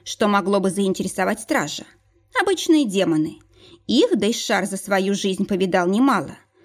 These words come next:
Самоуверенные, заносчивые, вспыльчивые и высокомерные. Способные ради достижения своих целей на самые различные поступки, не желающие подчиняться.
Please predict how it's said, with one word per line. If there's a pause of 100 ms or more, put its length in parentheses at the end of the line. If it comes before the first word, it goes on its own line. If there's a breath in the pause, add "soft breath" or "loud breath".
Самоуверенные, (120)
заносчивые, (240 soft breath)
вспыльчивые
и
высокомерные. (440 loud breath)
Способные
ради
достижения
своих
целей
на
самые
различные
поступки, (300 soft breath)
не
желающие
подчиняться.